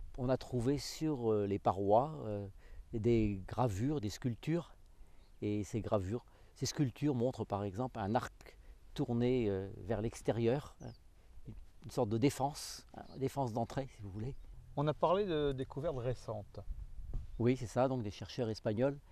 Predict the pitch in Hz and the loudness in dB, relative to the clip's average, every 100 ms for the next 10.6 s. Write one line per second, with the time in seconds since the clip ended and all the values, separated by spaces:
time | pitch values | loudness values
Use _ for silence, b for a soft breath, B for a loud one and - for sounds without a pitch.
0 | b b b b 113 113 - 110 117 107 | b b b b -8 -2 2 4 4 2
1 | 98 90 120 - 123 107 101 - 101 101 | 0 0 -6 -4 -4 -2 -4 -2 -2 -2
2 | 131 - 110 113 107 107 107 104 139 - | -4 -4 -2 0 0 2 2 2 0 -6
3 | - b b b b - 127 120 117 117 | -14 b b b b 0 2 6 4 4
4 | 117 113 117 - - 123 101 101 98 92 | 2 2 0 -2 -4 -2 2 2 2 0
5 | 101 - - - 117 117 117 143 160 - | -6 -8 -8 0 2 6 4 4 -6 -10
6 | b b b - - - 139 120 107 110 | b b b -10 -8 -2 0 2 4 4
7 | 101 98 123 - - - b b b - | 2 2 0 -4 -12 -14 b b b 0
8 | 107 104 104 98 107 - 107 - - - | 2 4 2 2 2 4 2 0 -4 -6
9 | - - - 107 - 113 104 - 127 123 | -8 -6 -4 -4 -2 -2 -2 0 0 2
10 | 127 - 107 107 98 95 | -2 -2 0 2 2 0